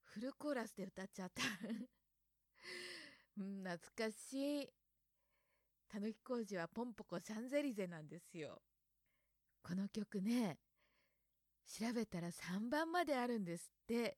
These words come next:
でも私一番しか聞いたことがない。で、小林亜星さんの作曲らしいですよ。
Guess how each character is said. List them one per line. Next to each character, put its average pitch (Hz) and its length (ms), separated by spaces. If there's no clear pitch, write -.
で 220 80
も 196 120
私 185 420
一 247 220
番 233 220
し - 120
か 185 80
聞 196 180
い 175 60
た 202 100
こ 220 140
と 220 120
が 196 140
な 208 380
い。 175 120
で、 220 360
小 190 160
林 359 560
亜 370 140
星 311 260
さ 190 180
ん 180 100
の 170 120
作 - 300
曲 202 480
ら 175 120
し 202 360
い - 20
で 160 140
す - 160
よ。 151 360